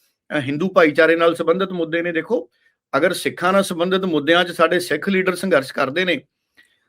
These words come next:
ਤੇ ਹਿੰਦੂਆਂ ਨਾਲ ਜੁੜੇ ਮੁੱਦਿਆਂ 'ਚ ਵਿਸ਼ਵ ਹਿੰਦੂ ਪਰਿਸ਼ਦ ਹੈ ਜਾਂ ਆਰ ਐਸ ਐਸ ਹੈ ਜਾਂ, ਅ, ਬਜਰੰਗ ਦਲ ਹੈ, ਇਹ ਸਾਰੀਆਂ ਜਥੇਬੰਦੀਆਂ ਨੇ, ਸ਼ਿਵ ਸੈਨਾ ਵੀ ਹੈ ਕਿਸੇ ਹੱਦ ਤੱਕ, ਉਹਨਾਂ ਦਾ ਆਪਣਾ ਧਰਮ ਤੇ ਆਧਾਰ ਖੇਤ-, ਅਧਿਕਾਰ ਖੇਤਰ ਹੈ।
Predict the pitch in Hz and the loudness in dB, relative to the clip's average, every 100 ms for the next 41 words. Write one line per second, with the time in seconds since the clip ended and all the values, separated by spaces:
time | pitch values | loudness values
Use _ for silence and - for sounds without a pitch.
0 | _ 262 175 180 202 233 233 233 202 208 | _ 4 4 2 6 6 6 4 4 2
1 | 220 180 135 165 190 190 180 185 160 - | 2 2 2 4 2 2 2 4 2 0
2 | 185 165 170 175 156 151 175 180 156 156 | -2 -2 -2 0 0 0 0 4 6 8
3 | 165 170 165 165 - 127 151 170 - 160 | 6 4 2 0 2 4 4 4 2 -2
4 | - 143 139 147 165 175 170 170 _ _ | 0 0 2 2 2 0 0 -4 _ _
5 | _ - 135 131 123 127 139 180 180 151 | _ -4 0 0 0 4 4 4 6 6
6 | 147 143 160 - _ _ _ _ _ _ | 6 6 4 0 _ _ _ _ _ _
7 | 262 202 180 220 254 226 220 233 226 226 | 0 2 4 4 6 4 2 2 2 0
8 | 233 240 247 _ - 196 190 196 185 185 | 0 -2 -6 _ 0 0 2 2 2 2
9 | 190 185 180 196 170 170 190 - _ _ | 0 0 -4 -4 -4 -6 -12 -16 _ _
10 | _ _ _ _ - 170 208 208 214 185 | _ _ _ _ -4 0 4 6 6 6
11 | 151 202 214 220 196 160 185 208 202 180 | 4 4 2 4 2 2 2 2 4 4
12 | 151 170 180 - - 170 170 147 147 165 | 4 -2 -8 -10 -10 -2 2 2 0 -8
13 | 165 165 | -8 -10